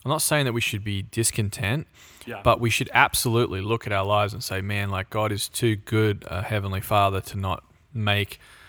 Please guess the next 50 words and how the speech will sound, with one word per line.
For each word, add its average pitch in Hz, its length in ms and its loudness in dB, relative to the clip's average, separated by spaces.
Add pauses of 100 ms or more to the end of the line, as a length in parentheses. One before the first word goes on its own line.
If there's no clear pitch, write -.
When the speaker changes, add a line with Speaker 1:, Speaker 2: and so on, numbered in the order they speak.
(180)
Speaker 1:
a - 80 -8
pathway 107 500 2
for 101 140 -8
me 101 220 -4
that 95 120 -4
leads 104 320 -4
to - 100 -10
better 104 220 0
things, 98 360 -4
better 101 240 0
seasons." 98 580 -2 (460)
Um, 98 400 -6 (180)
and 107 120 -4
obviously, 107 300 -2
we're 104 100 -2
not 117 100 -4
just - 220 -8
talking 107 280 -2
about 90 400 -4
something - 240 -4
like, 92 240 -6
say, 95 160 -2
money. 95 400 -2
We're 110 140 -2
talking 101 260 -2
about 92 240 -4 (880)
our - 100 -4
whole 110 360 0
lives, - 380 -8
the 117 60 -8
whole 117 80 2
Speaker 2:
Yeah. 110 60 4
Speaker 1:
spectrum 98 640 -4
of 85 60 -4
our 85 80 -4
lives. - 320 -10
I'm 110 100 -6
thinking 104 220 -2
about 95 200 0
relationships. 101 760 -4
I'm 110 60 -8
thinking 107 260 -2
about 98 260 -8
kids 113 340 -2
in 104 60 -4
the 95 80 -4
future. 90 320 -6
I'm 85 100 -10
thinking 104 240 -4
about, 92 240 -4